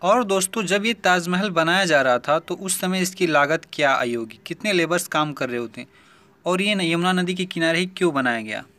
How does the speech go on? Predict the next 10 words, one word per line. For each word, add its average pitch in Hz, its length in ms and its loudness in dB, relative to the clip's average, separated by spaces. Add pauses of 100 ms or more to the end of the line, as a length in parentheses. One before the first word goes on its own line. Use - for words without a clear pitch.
(400)
और 214 200 4
ताजमहल 185 640 2
में 208 160 0
आज 156 360 0
तक 180 220 -2
लाइट्स 165 380 2
क्यों 180 200 -2
नहीं 151 140 2
लगाई 120 320 2
गई, 117 200 -8